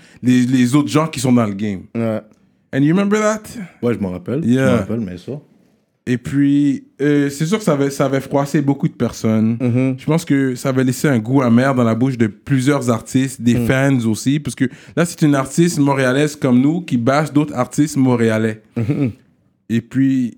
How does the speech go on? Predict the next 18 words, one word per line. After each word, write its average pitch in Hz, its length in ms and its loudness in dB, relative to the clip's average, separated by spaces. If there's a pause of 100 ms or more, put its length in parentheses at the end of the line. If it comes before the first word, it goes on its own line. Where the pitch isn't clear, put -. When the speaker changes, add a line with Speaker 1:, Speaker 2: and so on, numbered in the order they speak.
Speaker 1:
je - 80 -16
sais 147 100 -2
pas 180 140 0
si 123 680 0
you 120 100 2
wanted 131 220 2
to 123 140 0
shed 120 440 -4
light 120 200 4
on 117 100 2
that 117 160 4
or 113 100 2
speak 123 360 -2
on 117 140 4
it 113 120 2
a 113 60 2
little 110 200 0
bit. 107 380 -6